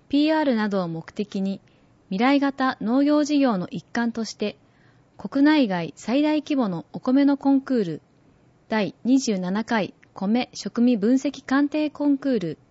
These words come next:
国際大会inつくばみらいを、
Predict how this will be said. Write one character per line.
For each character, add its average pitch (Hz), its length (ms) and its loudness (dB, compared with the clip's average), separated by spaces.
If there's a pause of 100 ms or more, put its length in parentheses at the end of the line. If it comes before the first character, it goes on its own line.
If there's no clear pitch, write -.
(200)
国 - 200 -10
際 294 260 0
大 294 240 -2
会 175 260 -6 (200)
in 214 280 -2
つ - 140 -20
く 262 140 -2
ば 294 100 4
み 294 160 6
ら 220 120 0
い - 100 -8 (480)
を、 185 160 -4